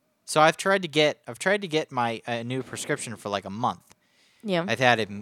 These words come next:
Speaker 1: I have had the, uh, the, the pharmacy call.
Speaker 2: Pharmacy, pharmacy
Speaker 1: I
Speaker 2: called
Speaker 1: actually
Speaker 2: twice.
Speaker 1: called the, the, the, uh,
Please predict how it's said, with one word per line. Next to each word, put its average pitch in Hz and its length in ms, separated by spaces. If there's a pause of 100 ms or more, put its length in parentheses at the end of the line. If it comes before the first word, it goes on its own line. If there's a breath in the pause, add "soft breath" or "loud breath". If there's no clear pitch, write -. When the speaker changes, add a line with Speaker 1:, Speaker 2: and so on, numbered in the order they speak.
Speaker 1:
I 110 120
have 104 160
had 101 280
the, 101 240
uh, 95 160
the, 95 400
the 95 100
pharmacy 120 600
call. 113 560
Speaker 2:
Pharmacy, 208 400 (120)
pharmacy 220 460
Speaker 1:
I 220 140
Speaker 2:
called 127 140
Speaker 1:
actually 170 340
Speaker 2:
twice. 113 220
Speaker 1:
called 110 540
the, 104 500 (320)
the, 101 520 (140)
the, 95 400
uh, 90 440